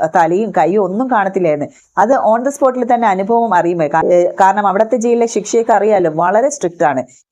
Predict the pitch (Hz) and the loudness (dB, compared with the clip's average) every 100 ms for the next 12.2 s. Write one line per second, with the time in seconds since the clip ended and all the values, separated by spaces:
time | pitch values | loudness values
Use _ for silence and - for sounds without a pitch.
0 | - 175 208 220 208 214 254 247 247 240 | -6 -2 0 0 -2 0 2 2 0 0
1 | 247 247 226 214 220 233 226 202 226 214 | -2 -2 -2 -2 0 0 0 0 0 0
2 | 208 208 180 139 160 180 214 240 240 220 | 0 0 0 0 0 2 2 0 -2 -4
3 | 240 220 190 190 165 160 160 156 165 175 | -4 -2 -2 0 -2 -2 -2 0 0 0
4 | 190 - _ _ - 165 196 175 160 175 | -4 -10 _ _ -4 -2 0 0 0 0
5 | 175 226 185 185 185 170 160 165 185 190 | 0 0 2 2 0 -2 -2 -2 -2 -2
6 | 175 160 147 143 131 131 - _ - 226 | -2 -2 -2 -4 -6 -6 -10 _ -2 0
7 | 233 277 262 220 220 269 269 254 247 240 | 4 2 2 -2 0 0 2 0 0 0
8 | 233 220 214 233 240 226 220 220 202 208 | 0 0 0 0 0 0 0 0 -2 -2
9 | 254 254 240 240 214 220 220 - - 185 | -2 0 0 0 0 0 0 0 -2 0
10 | 202 208 185 151 180 180 143 143 139 143 | 0 0 0 -2 -2 -2 -2 -2 -2 -4
11 | 131 _ _ 170 170 202 190 202 185 220 | -6 _ _ -6 -2 -2 0 -2 0 0
12 | 208 214 | 0 -2